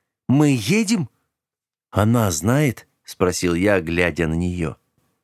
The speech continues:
"Боюсь представить, чего только она не знает", грустно сказал Оливер. Повернулся к сестре, изобразив радостную улыбку, и помахал ей рукой.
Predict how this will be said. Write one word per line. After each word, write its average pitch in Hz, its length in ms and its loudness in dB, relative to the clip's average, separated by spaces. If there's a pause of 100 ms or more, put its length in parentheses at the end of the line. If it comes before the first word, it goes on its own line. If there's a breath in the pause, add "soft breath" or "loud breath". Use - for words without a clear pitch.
(500)
"Боюсь 117 420 0
представить, 151 960 0
чего 107 360 2
только 120 580 0
она 92 320 2
не 92 180 0
знает", 80 680 -4 (240)
грустно 82 380 -4
сказал 76 380 -6
Оливер. 71 380 -8 (560)
Повернулся 143 540 -2
к - 80 -18
сестре, 123 520 0 (180 loud breath)
изобразив 98 560 0
радостную 95 500 0
улыбку, 135 540 0
и 151 180 0
помахал 131 500 0
ей 110 240 0
рукой. 104 420 -2